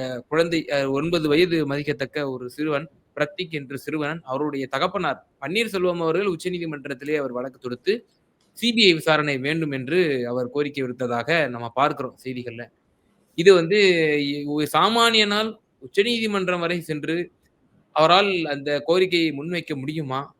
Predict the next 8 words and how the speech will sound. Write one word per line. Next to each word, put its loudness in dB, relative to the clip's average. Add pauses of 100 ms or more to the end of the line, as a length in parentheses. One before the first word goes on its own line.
(120)
முதல்ல 0
அவரால 2
வந்து -4 (460)
பயணித்து 0
டெல்லி 0
வரை 4
பயணிக்க -6
முடியுமா? -4